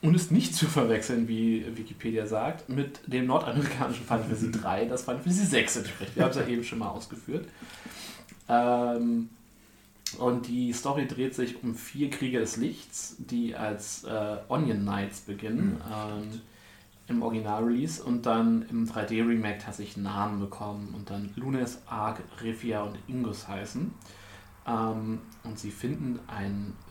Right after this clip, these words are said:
Speaker 1: Windkristall, der ihnen Kräfte erlaubt und sie dann, äh, ihnen, sie, sie quasi damit beauftragt, äh, Balance,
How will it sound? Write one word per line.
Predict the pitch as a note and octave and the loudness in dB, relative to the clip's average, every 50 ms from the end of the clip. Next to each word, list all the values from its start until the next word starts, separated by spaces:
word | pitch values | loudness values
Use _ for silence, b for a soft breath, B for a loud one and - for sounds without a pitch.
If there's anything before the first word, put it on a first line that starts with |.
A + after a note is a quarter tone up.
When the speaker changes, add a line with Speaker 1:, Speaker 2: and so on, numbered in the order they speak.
| - - | -12 -4
Speaker 1:
Windkristall, | A#2+ B2+ E3+ A3 A3+ - - - D#3+ D#3+ - - D3 C#3 C3 C3 C3+ C3+ C#3 C#3 - B B B B B B B - - | 0 2 2 2 2 0 -4 -6 -6 -6 -6 -6 -4 -2 0 0 0 0 -2 -4 -6 B B B B B B B -6 -4
der | A#2 | -2
ihnen | F#2+ G#2 G#2+ A2 A2 | -2 -2 -2 -4 -4
Kräfte | - - - A2+ A2+ - - A#2 | -4 -4 -4 -4 -4 -2 -2 0
erlaubt | G#2+ G#2 G#2 G#2 G#2 G#2 G#2+ G#2+ G#2 - - - | 0 0 0 0 0 0 0 0 -2 -8 -12 -12
und | A2+ A2 G#2 | -10 -10 -8
sie | - G#2+ G2+ | -8 -8 -6
dann, | - G#2 G2+ G#2 G2+ G#2 G2+ G#2 G2+ - - - - - - | -2 -2 0 0 0 0 -2 -4 -6 -10 -14 -18 -18 -10 -6
äh, | A2 G#2+ G2+ G2+ G2 - A#2 | -4 -2 -2 -2 -2 -2 -4
ihnen, | A2 G2+ G2 G2+ G2 - - - - - | -4 -4 -4 -4 -4 -6 -10 -12 -12 -12
sie, | - - - G#2 G#2 | -12 -10 -8 -8 -8
sie | G#2 A2+ A2+ | -4 -4 -4
quasi | A2+ - - A2+ A#2 A2 | -2 2 2 4 4 4
damit | B2 A#2 A2 - | 4 2 2 2
beauftragt, | - - - A#2+ A#2 - - - A2 G#2+ - - B B B B B B B B B - | 2 2 4 4 2 2 0 0 0 0 -2 -4 B B B B B B B B B -6
äh, | A2+ A2 G#2+ G#2 G#2 G#2 G#2 G2+ G2+ - - - - - - - - - - - | -2 0 0 2 2 2 2 0 0 -4 -8 -14 -18 -20 -20 -20 -20 -18 -8 -4
Balance, | A2+ G#2 G2+ G2+ G2+ G2 G2 G2 - - - - - | -2 0 2 2 2 2 2 0 -2 -2 -4 -4 -6